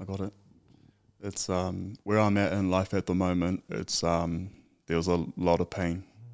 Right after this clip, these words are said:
you know what I mean? It's, it's built off a lot of pain, um, a lot of struggles that, um, I went through. And, um,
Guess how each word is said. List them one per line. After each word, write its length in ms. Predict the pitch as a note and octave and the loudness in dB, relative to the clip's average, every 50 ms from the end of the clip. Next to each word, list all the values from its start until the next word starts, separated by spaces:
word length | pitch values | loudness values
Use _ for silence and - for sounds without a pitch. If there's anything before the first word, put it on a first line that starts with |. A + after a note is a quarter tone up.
| - - - | -20 -14 -8
you 100 | E2+ E2+ | -6 -4
know 140 | E2+ E2+ E2+ | -2 0 0
what 120 | E2+ E2+ | 0 0
I 40 | E2+ | 0
mean? 260 | E2+ F2 F2 E2+ E2+ | 0 0 0 0 0
It's, 180 | E2+ E2+ - - | -2 -4 -2 -2
it's 200 | C#2+ E2+ - - | -2 -4 -4 0
built 300 | - F#2 F2+ F2+ - - | 2 2 2 2 2 0
off 180 | F#2 F#2 - | -2 -2 0
a 40 | F2 | -2
lot 360 | E2+ E2+ F2 F#2 F#2 F#2 F#2 | 0 2 4 4 4 4 2
of 140 | - - - - | 0 -4 -8 -6
pain, 460 | - - F2 F2+ F2+ F2+ F#2 G2 - _ - - - - - - - - - _ _ - | -2 -2 0 0 0 0 -2 -4 -8 _ -20 -20 -20 -20 -20 -20 -20 -20 -20 _ _ -6
um, 280 | - E2+ E2+ E2+ E2 D#2 | -2 0 0 0 0 0
a 40 | |
lot 300 | D#2+ E2 F2 F2+ F2+ F2 | 2 2 4 4 4 4
of 80 | F2+ F2 | 2 0
struggles 800 | - - - F2+ F#2 F#2+ F2+ F#2 F#2+ F#2 F#2 F#2 - - - - - | -2 -2 0 2 2 2 2 0 -2 -2 -2 -4 -8 -10 -12 -8 -2
that, 180 | - D#2 D#2+ E2 | 0 0 2 2
um, 240 | E2+ E2+ E2+ - - | 2 2 2 2 2
I 100 | F2 F2 | 0 2
went 300 | F2 F#2+ F#2+ F#2 - - | 2 2 0 0 -2 -4
through. 360 | - G#2 G#2 G#2+ G#2+ A2 - _ _ _ _ _ _ _ _ _ _ _ _ _ _ _ _ _ - | -2 -2 0 0 -2 -4 -8 _ _ _ _ _ _ _ _ _ _ _ _ _ _ _ _ _ -8
And, 260 | E2+ D#2+ E2+ E2+ E2+ | -6 -6 -4 -2 -2
um, 560 | E2 E2+ E2+ E2+ E2 E2 E2+ E2 E2 E2 - | 0 0 0 0 -2 -2 -4 -6 -8 -10 -12